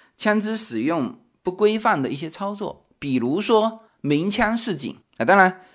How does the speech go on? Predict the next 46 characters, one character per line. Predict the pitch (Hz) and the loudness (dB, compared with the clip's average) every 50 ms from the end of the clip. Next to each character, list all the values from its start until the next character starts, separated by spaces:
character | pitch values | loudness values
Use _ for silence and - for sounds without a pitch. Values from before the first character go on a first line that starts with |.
| _ _ _ _ _ | _ _ _ _ _
在 | - - 196 170 151 | 0 0 2 2 0
战 | - - - 311 294 240 | 0 4 6 8 8 8
争 | 208 214 202 | 8 6 4
期 | 196 - 202 190 | 4 2 0 0
间 | 170 190 185 185 196 202 - _ | 2 2 2 2 0 -4 -8 _
鸣 | - 143 151 175 | -4 -2 -2 -2
枪 | - 233 220 233 | 0 0 0 0
示 | 226 240 190 | 0 -2 -4
警 | 160 123 - - - _ _ _ _ _ _ | -4 -6 -8 -8 -14 _ _ _ _ _ _
这 | - - 254 | -2 0 2
个 | 196 175 156 127 - - | 2 4 2 2 0 -4
没 | 101 135 135 131 135 135 143 156 | -6 -4 -4 -2 -2 0 0 2
有 | 165 175 | 2 2
话 | 175 220 190 156 | 4 4 4 4
讲 | 135 156 - - - | 4 0 -4 -4 -6
哈， | 107 107 - | -10 -10 -6
因 | 160 170 | -2 0
为 | 175 | 0
本 | 160 147 110 104 | 0 0 0 -2
身 | - 190 | -2 -4
就 | 196 196 | -4 -4
是 | 180 175 | -6 -6
战 | 160 - 240 220 170 147 | -4 -2 0 0 0 0
争 | 131 123 120 120 | -2 -2 -4 -4
期 | 120 120 107 | -6 -8 -10
间。 | 101 107 101 101 - _ _ _ _ - - - _ _ - | -10 -10 -12 -12 -14 _ _ _ _ -20 -20 -20 _ _ 0
但 | 220 220 | 2 2
是 | 214 202 196 | 2 2 0
在 | 208 220 196 | 2 2 2
普 | 180 - - 120 | 2 0 -4 -4
通 | - 170 190 190 | -2 -2 0 2
的 | 202 | 4
闹 | 220 240 214 160 | 6 6 6 6
市 | 151 - 156 127 | 4 0 -4 -6
区， | 117 - - 120 117 123 123 _ _ _ _ _ - | -6 -6 -6 -6 -6 -8 -10 _ _ _ _ _ -2
呃， | 170 165 160 | 0 2 2
我 | 139 160 151 | 2 2 2
们 | 165 196 | 2 2
看 | 214 - 277 254 226 | 0 0 0 2 4
到 | 240 226 214 190 175 156 139 131 - | 4 6 6 6 4 4 2 2 0
有 | - 131 120 117 | 0 0 0 0
一 | 165 | -2
些 | 175 - 208 202 | -4 -4 -6 -4
电 | 202 - 226 220 214 | -4 -2 -2 -2 -2
视 | 214 226 202 | -4 -6 -8
剧， | 202 240 240 220 151 117 - - - | -6 -4 -2 -2 -2 -2 -2 -6 -12